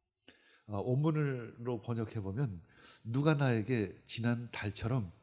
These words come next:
해줄 수 있을까?"라고 읊조립니다. 그러니까 결국, 아, 욥은 깨닫게 된 것이죠. 아, 지난 날에,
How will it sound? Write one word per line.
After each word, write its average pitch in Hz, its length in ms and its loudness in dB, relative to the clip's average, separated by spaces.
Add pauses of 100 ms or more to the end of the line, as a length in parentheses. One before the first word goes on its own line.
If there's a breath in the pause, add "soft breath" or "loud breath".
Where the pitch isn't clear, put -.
해줄 147 260 0
수 135 140 -2
있을까?"라고 110 1400 -4 (160)
읊조립니다. 98 760 -2 (260)
그러니까 147 280 -2
결국, 147 480 2 (380 loud breath)
아, 98 440 -6 (220)
욥은 127 300 0
깨닫게 151 360 0
된 127 160 2
것이죠. 101 420 -2 (680 loud breath)
아, 104 300 -2
지난 127 280 2
날에, 117 360 0